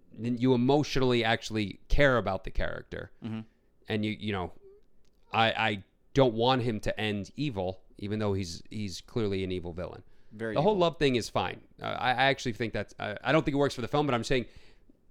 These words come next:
Speaker 1: the idea of Dracula loving another person
Speaker 2: That's why you should
Speaker 1: is fine.
Speaker 2: then just change the story and make it kind of an original story.
Speaker 1: Yes.
Speaker 2: That's what I'm trying to say.
Speaker 1: Well, I, uh, but to finish that point, I don't, that doesn't mean you gotta redeem him at the end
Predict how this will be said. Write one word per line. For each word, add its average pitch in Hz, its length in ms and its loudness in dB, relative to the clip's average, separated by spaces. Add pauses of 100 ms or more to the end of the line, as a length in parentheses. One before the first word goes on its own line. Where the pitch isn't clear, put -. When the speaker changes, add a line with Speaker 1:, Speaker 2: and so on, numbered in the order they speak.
(120)
Speaker 1:
the 123 180 2
idea 160 500 4
of 120 200 0
Dracula 127 520 2
loving 117 680 2 (240)
another 110 380 -2
person 120 480 2
Speaker 2:
That's 95 100 -8
why 120 120 -2
you 113 80 -6
should 107 100 -8
Speaker 1:
is 107 120 -6
fine. 92 460 0
Speaker 2:
then 120 160 -4
just 117 200 -8
change 113 540 -10
the 107 100 -16
story 107 400 -8
and 101 100 -10
make 98 200 -14
it 90 160 -14
kind 101 280 -14
of 95 100 -14
an 95 80 -10
original 87 440 -14
story. 82 540 -16 (200)
Speaker 1:
Yes. 110 340 -4
Speaker 2:
That's 90 140 -10
what 95 80 -12
I'm 85 60 -14
trying 82 180 -16
to 78 80 -20
say. 78 140 -16
Speaker 1:
Well, 139 140 4
I, 120 280 0
uh, 120 200 -4 (440)
but - 160 -6
to 123 80 -4
finish 151 220 0
that 127 140 0
point, 123 200 0
I 113 120 0
don't, 127 380 0 (720)
that - 140 -2
doesn't 120 400 0
mean 123 200 2
you 110 60 -2
gotta 107 200 0
redeem 101 400 -4
him 98 160 -4
at 92 120 -8
the 98 160 -6
end 87 360 -6